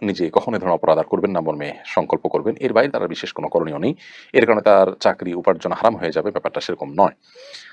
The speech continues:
আরাফাত রহমান আপনি লিখেছেন, "গ্রাম উত্তম না শহর উত্তম?" কিছুদিন ধরে এই নিয়ে অনলাইনে বিতর্ক হতে দেখা যাচ্ছে। অনেকে গ্রাম খারাপ হওয়া বোঝাতে একটা আয়াতের রেফারেন্স দিচ্ছেন, যাতে বলা হয়েছে গ্রাম্যদের মধ্যে মুনাফিকি বেশি। আসলেই কি গ্রাম আর শহর বিষয়ে কোনো নির্দেশনা দেয়?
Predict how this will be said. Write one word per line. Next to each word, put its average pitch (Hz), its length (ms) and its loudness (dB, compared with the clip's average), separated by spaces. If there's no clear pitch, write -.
আরাফাত - 300 8
রহমান 143 160 8
আপনি 131 160 4
লিখেছেন, 101 460 2
"গ্রাম 104 400 8
উত্তম 151 300 4
না 131 100 2
শহর 87 240 4
উত্তম?" 73 260 -2
কিছুদিন 143 340 0
ধরে 120 200 4
এই 107 60 4
নিয়ে 107 140 2
অনলাইনে 101 280 6
বিতর্ক 92 300 0
হতে 90 180 -2
দেখা 82 200 4
যাচ্ছে। 78 300 -4
অনেকে 135 220 2
গ্রাম 101 280 6
খারাপ 107 300 6
হওয়া 123 300 8
বোঝাতে 107 560 2
একটা - 280 0
আয়াতের 90 300 4
রেফারেন্স 90 340 2
দিচ্ছেন, 139 300 -2
যাতে 110 220 6
বলা 110 180 10
হয়েছে 139 500 2
গ্রাম্যদের 98 540 4
মধ্যে 101 420 2
মুনাফিকি 104 760 0
বেশি। 113 480 0
আসলেই 151 340 0
কি 120 260 -4
গ্রাম 87 220 8
আর 85 60 6
শহর 95 300 4
বিষয়ে 95 260 -4
কোনো 90 120 -4
নির্দেশনা 76 360 -6
দেয়? 117 200 6